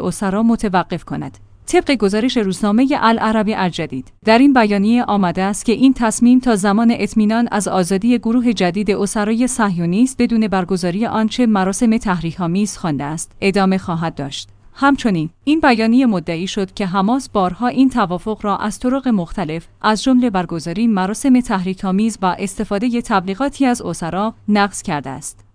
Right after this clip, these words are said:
وبسایت آمریکایی آکسیوس نیز به نقل از یک مقام ارشد صهیونیست گزارش داد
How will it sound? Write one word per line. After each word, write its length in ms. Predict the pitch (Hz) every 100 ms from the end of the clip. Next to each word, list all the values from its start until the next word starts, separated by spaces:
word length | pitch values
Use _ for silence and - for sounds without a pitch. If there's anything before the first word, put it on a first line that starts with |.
| -
وبسایت 420 | 214 - 277 262
آمریکایی 640 | 262 208 190 208 240 220 -
آکسیوس 580 | 185 185 - 240 240
نیز 200 | 233 240
به 100 | 247
نقل 240 | 220 208 277
از 180 | 262 254
یک 200 | 269 226
مقام 300 | 190 208 202
ارشد 400 | 180 - 247 240
صهیونیست 680 | - 220 190 180 175 170 -
گزارش 400 | 165 156 160 -
داد 260 | 170 160